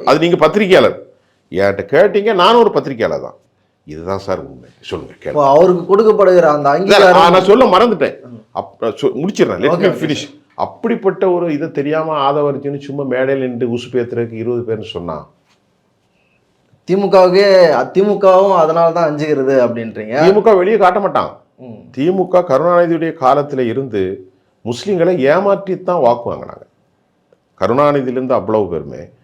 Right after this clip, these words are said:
Speaker 1: என்ன செஞ்சாங்க பெருசா? ஒரு மூன்றரை சதவீதம் கொடுத்தாங்க. திரு கருணாநிதி அவர்களை பத்தி சொல்ல வேண்டுமென்றால், ஆயிரத்தி தொள்ளாயிரத்தி எழுபத்தி ஏழுல, நான் உங்களுக்கு டீட்டெயிலாக என்னன்னு அடிக்கடி தரேன், தொடர்ந்து பேசத்தானே போறேன்.
Speaker 2: ஆமா சார்.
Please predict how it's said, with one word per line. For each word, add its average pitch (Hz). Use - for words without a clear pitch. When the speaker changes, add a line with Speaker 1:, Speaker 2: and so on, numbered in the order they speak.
Speaker 1:
என்ன 156
செஞ்சாங்க 156
பெருசா? 123
ஒரு 98
மூன்றரை 156
சதவீதம் 127
கொடுத்தாங்க. 85
திரு 107
கருணாநிதி 202
அவர்களை 160
பத்தி 151
சொல்ல 131
வேண்டுமென்றால், 85
ஆயிரத்தி 202
தொள்ளாயிரத்தி 143
எழுபத்தி 139
ஏழுல, 101
நான் 95
உங்களுக்கு 98
டீட்டெயிலாக 175
என்னன்னு 147
அடிக்கடி 143
தரேன், -
தொடர்ந்து 123
பேசத்தானே 139
போறேன். 90
Speaker 2:
ஆமா 131
சார். -